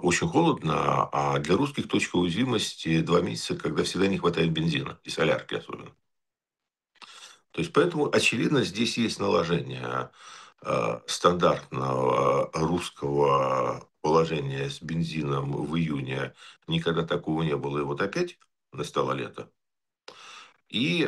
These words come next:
э, действительно, э, качественного роста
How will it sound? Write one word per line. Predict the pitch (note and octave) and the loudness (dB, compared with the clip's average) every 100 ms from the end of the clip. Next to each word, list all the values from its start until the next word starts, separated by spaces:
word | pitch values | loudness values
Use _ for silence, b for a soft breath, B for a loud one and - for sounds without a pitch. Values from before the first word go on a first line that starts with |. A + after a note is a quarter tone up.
| - | 0
э, | F#2 F2 | 0 0
действительно, | E2 - B2 - B2 G2+ F2+ E2 D#2 C#2 C2 G#1+ A1 - - - | -2 -6 -8 -6 -6 -2 2 2 2 0 0 -2 -4 -8 -12 -8
э, | C#2 C2 B2+ - - | -6 -6 -4 -6 2
качественного | G#2 F2+ - - - D2 D2+ C#2+ D2 | 4 4 0 -4 -2 0 0 2 4
роста | F#2+ - - D2 C2+ | 4 0 0 4 4